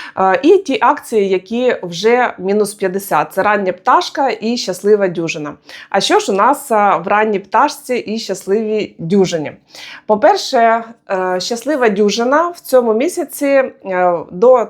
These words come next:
тридцять першого жовтня буде очищення Time Wise з чарівного набору. Його вартість буде п'ятсот двадцять п'ять гривень.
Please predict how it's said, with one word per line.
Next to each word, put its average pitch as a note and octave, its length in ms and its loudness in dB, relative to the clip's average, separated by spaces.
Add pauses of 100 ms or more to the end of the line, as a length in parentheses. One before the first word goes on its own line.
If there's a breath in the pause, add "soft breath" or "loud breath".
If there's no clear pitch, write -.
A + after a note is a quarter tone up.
(220)
тридцять A3 420 -4
першого F#3+ 480 -2
жовтня F4 520 0
буде B3 420 -2
очищення A#3 640 -2
Time F3+ 340 0
Wise A#3+ 380 0 (140)
з F3+ 180 -10
чарівного G3+ 560 -2
набору. F3+ 480 2
Його A3+ 260 -2
вартість G3+ 440 -2
буде F3+ 200 -2
п'ятсот G3+ 400 -2
двадцять F3+ 400 -4
п'ять F#3 240 0
гривень. F3 380 -2